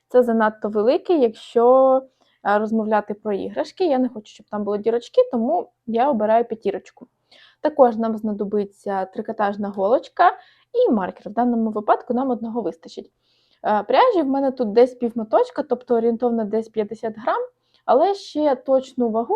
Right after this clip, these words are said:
його я напишу вже, е, на екрані.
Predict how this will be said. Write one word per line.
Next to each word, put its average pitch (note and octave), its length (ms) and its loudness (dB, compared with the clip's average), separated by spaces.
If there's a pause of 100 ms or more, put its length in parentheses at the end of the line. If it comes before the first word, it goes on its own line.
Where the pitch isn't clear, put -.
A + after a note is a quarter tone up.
(140)
його C4+ 180 0
я A#3+ 200 -2
напишу D4 640 -6 (460)
вже, B3+ 540 0
е, A3 440 -2 (360)
на A3+ 200 -2
екрані. E3 440 -8